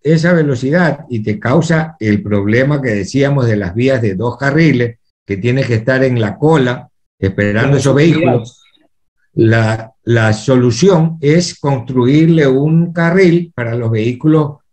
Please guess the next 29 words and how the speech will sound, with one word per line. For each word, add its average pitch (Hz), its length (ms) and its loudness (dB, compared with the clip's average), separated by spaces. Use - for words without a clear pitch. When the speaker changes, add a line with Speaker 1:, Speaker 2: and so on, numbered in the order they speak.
Speaker 1:
que 123 160 2
van 123 260 0
lentos. 202 640 -2
Eso 226 220 0
es 214 60 0
lo 170 60 0
que 147 100 -4
hicieron 123 340 -2
ahí. 98 260 -8
Y 123 60 0
si 127 140 -2
tú 156 220 2
ves 202 260 2
del 127 140 -2
lado 147 200 0
de, 170 240 -4
del 127 220 -4
otro 156 240 -2
lado, 196 240 2
del 135 80 0
lado 151 160 0
izquierdo, 160 440 -2
no 135 220 -6
hay 202 140 2
dos 117 160 0
carriles, 113 420 -4
hay 143 160 0
uno 143 160 -4
solo. 113 380 -4